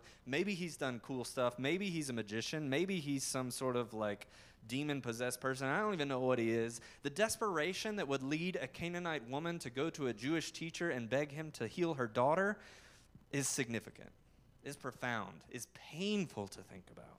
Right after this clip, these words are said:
right? She's taking a terrible gamble here, missing precious seconds that could be her daughter's last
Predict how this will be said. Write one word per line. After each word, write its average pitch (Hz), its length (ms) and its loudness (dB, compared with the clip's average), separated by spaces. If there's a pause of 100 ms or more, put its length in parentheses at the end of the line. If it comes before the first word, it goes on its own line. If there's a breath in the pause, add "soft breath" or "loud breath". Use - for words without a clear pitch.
right? 202 380 -2 (2250)
She's - 200 -12
taking 143 300 -2
a 110 60 -2
terrible 156 460 0
gamble 110 520 -4
here, 80 260 -12 (960 soft breath)
missing 135 380 -4
precious 156 380 -4
seconds - 640 -4
that 107 180 -6
could 156 160 -6
be 123 80 -4
her 117 140 -4
daughter's 110 440 -2
last 107 460 -2